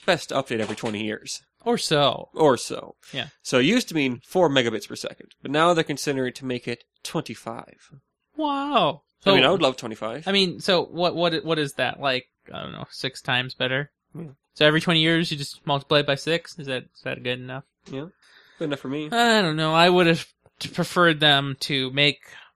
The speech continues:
Speaker 2: broadband the spa-, the, the baseline broadband speed, the highest tier wireless speed.
Speaker 1: But do you know that a lot of the United States still can't get that? Four megabits.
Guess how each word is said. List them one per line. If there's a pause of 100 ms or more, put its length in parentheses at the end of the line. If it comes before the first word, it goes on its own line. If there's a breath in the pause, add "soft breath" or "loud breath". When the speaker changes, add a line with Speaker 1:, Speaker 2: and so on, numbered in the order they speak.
(260)
Speaker 2:
broadband (140)
the
spa-,
the,
the (140)
baseline
broadband
speed,
the (280)
highest
tier
wireless
speed.
Speaker 1:
But
do
you
know
that
a
lot
of
the
United
States
still
can't
get
that? (180)
Four
megabits.